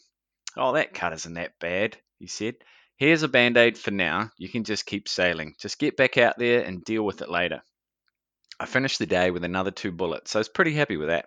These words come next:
As we were heading back to shore, I got followed, a follow-up from Sir Russell saying, 'You should probably get that checked out at A and E.'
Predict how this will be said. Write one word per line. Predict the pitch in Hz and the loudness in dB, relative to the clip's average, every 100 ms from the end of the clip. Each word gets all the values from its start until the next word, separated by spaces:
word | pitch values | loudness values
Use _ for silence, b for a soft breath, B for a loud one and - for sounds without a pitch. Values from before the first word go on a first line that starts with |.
| _ b b b b b | _ b b b b b
As | - 110 | 2 2
we | 127 131 | 4 2
were | |
heading | 120 120 117 | 4 2 2
back | 107 101 - | 0 0 -2
to | |
shore, | - - 95 85 | -4 -2 0 0
I | |
got | 80 95 | -2 -4
followed, | - 92 90 | -2 0 0
a | 90 85 | -2 -6
follow-up | - 107 101 82 - - | -4 0 0 0 -4 -8
from | 90 | -12
Sir | 78 85 | -10 -4
Russell | 92 - 85 | -2 -2 -8
saying, | - 85 82 82 - b b b | -8 -6 -6 -8 -12 b b b
'You | - | -8
should | - - | -6 2
probably | 175 185 | 2 2
get | 131 135 | 2 2
that | 127 117 | 4 2
checked | - 113 - | 0 -4 0
out | 117 104 | 4 4
at | 87 | 2
A | 98 | -2
and | 95 95 | -4 -4
E.' | 107 78 | -4 -6